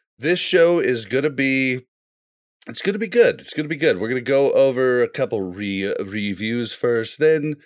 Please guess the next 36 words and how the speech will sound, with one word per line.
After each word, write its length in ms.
see 200
what 180
we've 160
been 140
doing 340
late, 640
lately 640
across 480
Classic 600
wow. 480
Then 140
we're 140
gonna 100
get 160
into 420
some 460
news. 680
There's 180
not 140
as 120
much 220
as 120
last 280
week, 180
but 140
there's 260
a 60
good, 320
there's 280
a 40
good 140
amount. 400
And 220
then 240
at 120
the 160